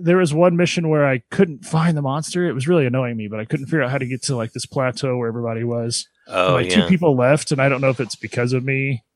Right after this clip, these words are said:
Speaker 1: like, taking too long to get there, but two people left.
Speaker 2: Person's
Speaker 1: And then I
Speaker 2: not,
Speaker 1: got
Speaker 2: not
Speaker 1: there, and
Speaker 2: participating
Speaker 1: then when I got
Speaker 2: already.
Speaker 1: there, yeah, like, I, two people got carded right away. So it was really annoying. So yeah, I, I'm almost done with Hu-, Monster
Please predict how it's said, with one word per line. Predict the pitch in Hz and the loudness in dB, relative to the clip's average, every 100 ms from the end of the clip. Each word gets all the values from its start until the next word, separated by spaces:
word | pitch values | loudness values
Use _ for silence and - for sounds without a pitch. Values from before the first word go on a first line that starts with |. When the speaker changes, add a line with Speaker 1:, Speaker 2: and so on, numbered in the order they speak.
| _ | _
Speaker 1:
like, | 208 139 | 0 2
taking | 156 139 143 | 0 -2 -2
too | 139 | 0
long | 127 123 | 2 2
to | 123 | 0
get | 127 | -2
there, | 127 127 | -6 -10
but | 110 - | -12 -10
two | 180 | -6
people | 196 151 | -4 -4
left. | 139 147 135 - - | 0 0 -2 -10 -8
Speaker 2:
Person's | - 120 95 85 | -4 -4 -4 -4
Speaker 1:
And | 143 | 0
then | |
I | 147 | 2
Speaker 2:
not, | 185 | 6
Speaker 1:
got | 165 | 6
Speaker 2:
not | 175 | 6
Speaker 1:
there, | 165 151 | 6 6
and | 147 | 4
Speaker 2:
participating | 104 - 87 156 | 2 -2 -4 -2
Speaker 1:
then | 156 | 0
when | 156 | 2
I | 147 | 2
got | 156 147 | 2 4
Speaker 2:
already. | |
Speaker 1:
there, | 156 135 131 | 4 6 4
yeah, | 127 120 113 101 _ _ - | 4 2 0 -4 _ _ -8
like, | 127 120 | -4 -2
I, | 120 107 _ _ | -2 -4 _ _
two | - | -4
people | 151 139 123 | 0 0 0
got | 104 | -2
carded | - 117 110 101 | -2 -2 -2 -4
right | 104 104 | -4 -4
away. | 98 98 | -4 -6
So | - 101 90 92 _ _ | -8 -12 -12 -16 _ _
it | 160 | 2
was | 143 | 4
really | 151 120 | 6 6
annoying. | 107 104 101 98 - _ | 4 0 -4 -8 -16 _
So | - | 6
yeah, | 180 196 | 8 10
I, | 170 185 156 - _ _ - | 10 6 4 -6 _ _ -4
I'm | 151 | -2
almost | 175 180 - | 0 -2 -2
done | 156 147 127 - - - _ _ | -2 -2 -4 -8 -18 -20 _ _
with | 135 | -14
Hu-, | - - - | -14 -18 -14
Monster | 127 127 117 117 98 | -8 -8 -6 -8 -10